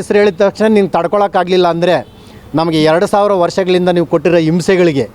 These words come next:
ನಮಗೆ ಕೊಟ್ಟಿರೋ ಕಾಟಕ್ಕೆ ನಿಮಗೆ ಯಾವುದ್ರಲ್ಲಿ ಹೊಡಿಬೇಕು, ಅದು ಯಾವುದ್ರಲ್ಲಿ ಹೊಡಿಬೇಕಂತ ನೀವೇ ತೀರ್ಮಾನ ಮಾಡಿ ಹೇಳಿ, ಬೇಕಾದ್ರೆ ನಾವು ಹೊಡಿತೀವಿ. ನಮ್ಮ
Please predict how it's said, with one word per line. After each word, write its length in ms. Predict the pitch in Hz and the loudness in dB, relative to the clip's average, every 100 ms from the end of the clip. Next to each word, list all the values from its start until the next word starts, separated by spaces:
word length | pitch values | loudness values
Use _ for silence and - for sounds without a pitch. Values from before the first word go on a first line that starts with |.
| - - - - - - - | -16 -20 -20 -20 -20 -14 -4
ನಮಗೆ 200 | 165 180 185 | -4 -2 -2
ಕೊಟ್ಟಿರೋ 340 | 175 202 202 202 202 - - - - - - | 0 2 4 4 2 -2 -12 -20 -20 -8 -4
ಕಾಟಕ್ಕೆ 360 | 214 226 175 190 | -2 -2 0 0
ನಿಮಗೆ 200 | 214 220 185 | 0 0 2
ಯಾವುದ್ರಲ್ಲಿ 400 | 185 240 240 240 | 2 2 2 2
ಹೊಡಿಬೇಕು, 380 | 220 220 196 170 127 - - - - - - 202 233 226 - - - - - | 2 2 0 0 -4 -8 -20 -20 -20 -20 -20 -18 -16 -16 -18 -18 -18 -10 -6
ಅದು 100 | 185 185 | -2 2
ಯಾವುದ್ರಲ್ಲಿ 320 | 185 254 262 254 | 2 2 4 4
ಹೊಡಿಬೇಕಂತ 460 | 254 240 240 233 240 214 | 2 2 0 0 0 2
ನೀವೇ 180 | 247 247 | 2 2
ತೀರ್ಮಾನ 340 | 247 240 233 233 220 | 2 2 2 0 0
ಮಾಡಿ 200 | 214 262 277 - - - - - | 2 0 -2 -8 -20 -20 -14 0
ಹೇಳಿ, 180 | 214 294 240 | 2 2 0
ಬೇಕಾದ್ರೆ 260 | 269 262 262 | 2 2 2
ನಾವು 120 | 233 | 2
ಹೊಡಿತೀವಿ. 340 | 226 247 220 165 - - - - - - - - - - - 160 | 0 2 0 0 -4 -10 -10 -10 -12 -20 -20 -20 -18 -18 -6 -2
ನಮ್ಮ 180 | 208 | 0